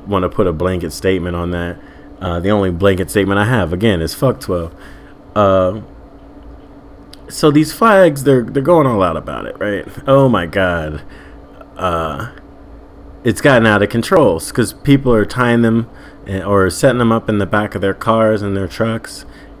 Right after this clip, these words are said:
or when they're protesting, they'll be carrying big-ass flags down the street, and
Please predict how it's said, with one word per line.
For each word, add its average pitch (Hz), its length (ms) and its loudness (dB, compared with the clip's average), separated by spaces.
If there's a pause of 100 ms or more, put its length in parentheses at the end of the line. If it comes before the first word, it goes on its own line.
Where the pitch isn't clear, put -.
(180)
or 98 500 2 (1040)
when 123 280 4
they're 113 140 2
protesting, 120 960 -2 (500)
they'll 107 200 4
be 101 280 -2
carrying 107 640 0
big-ass 104 440 0
flags 104 360 -4
down 101 240 -2
the 101 80 -4
street, 104 460 -2 (140)
and 101 540 -2